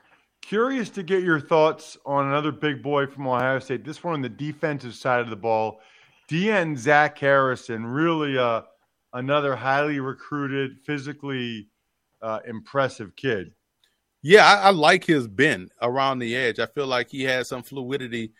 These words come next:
Speaker 2: uh, in his game. He, he's a naturally big guy, um, not one of these processed guys that, that had to lift a lot of weights to be big.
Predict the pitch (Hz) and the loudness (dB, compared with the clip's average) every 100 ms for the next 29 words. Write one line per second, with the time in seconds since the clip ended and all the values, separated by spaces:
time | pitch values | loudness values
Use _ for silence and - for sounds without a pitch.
0 | _ _ _ 113 104 120 123 120 104 127 | _ _ _ -6 -4 -6 -6 -8 -6 -4
1 | 135 110 104 127 123 131 135 127 110 123 | -2 -2 -6 -8 -8 -10 -4 -4 0 0
2 | 139 - 143 135 127 - _ _ _ 110 | 0 0 -6 -6 -6 -12 _ _ _ -6
3 | 143 143 107 120 131 147 156 _ _ _ | -2 -2 0 2 4 2 -4 _ _ _
4 | _ - 113 113 107 104 95 _ 123 131 | _ -4 -2 0 -2 -6 -14 _ 0 0
5 | 131 131 120 - 135 131 135 127 117 131 | 0 -6 -10 2 4 4 -2 -4 0 2
6 | 127 120 117 107 110 101 - 120 117 117 | 2 2 -2 0 -2 -4 -4 -2 -2 -6
7 | 139 127 120 123 107 127 127 - 120 131 | -6 -4 -4 -4 -6 -6 -8 -10 -6 -6
8 | 120 135 139 | -2 0 0